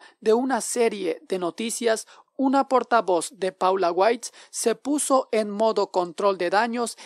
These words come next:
y emitió una declaración diciendo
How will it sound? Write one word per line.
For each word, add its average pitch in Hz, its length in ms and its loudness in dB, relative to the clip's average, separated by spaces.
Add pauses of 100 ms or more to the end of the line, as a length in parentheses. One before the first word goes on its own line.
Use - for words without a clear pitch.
(120)
y 226 220 -2
emitió 247 640 -2 (280)
una 240 380 0
declaración 196 960 -2
diciendo 208 640 -4